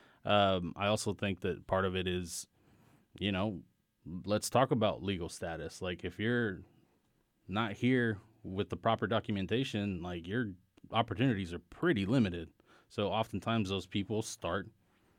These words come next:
construction companies or start working in restaurants and then make their own restaurant and all that type of thing. Um, and so you have all of those things too, but a lot of immigrants come to this country because they're hungry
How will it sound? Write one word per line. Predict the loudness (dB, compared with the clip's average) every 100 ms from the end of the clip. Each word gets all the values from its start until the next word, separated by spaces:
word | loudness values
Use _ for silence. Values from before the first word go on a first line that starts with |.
| _
construction | -10 -8 -6 -8 -8 -6
companies | -6 -6 -6 -6 -6
or | -8
start | -10 -6 -4
working | -6 -4 -6
in | -4
restaurants | -6 -8 -10 -10 -10 -10
and | -8
then | -6 -4 -6 -4
make | -4 -4
their | -6 -6
own | -4 -4
restaurant | -6 -6 -10 -10 -8
and | -8
all | -6
that | -6
type | -6 -10
of | -10
thing. | -10 -12 -12 -18 -20 -20 -20 -4
Um, | -2 0 -2 -8 -8
and | -6 -4
so | -4 -2 -2 -6 _ _ _ _ _ _ _ _ _ _ _ _ _ _ _ _ _ -14 -4
you | 2 4
have | 4
all | 6 6
of | 6
those | 4 4 0
things | -2 -2 -2
too, | 0 0
but | 0 -2 -4 _ _ _ _ _ _
a | -2
lot | 2 4
of | 4 4
immigrants | 4 4 2 -2 -2
come | 0 0
to | 2
this | 0 0
country | 0 0 -4
because | -6 -6 -4
they're | -4
hungry | -6 2 4 4 0 -10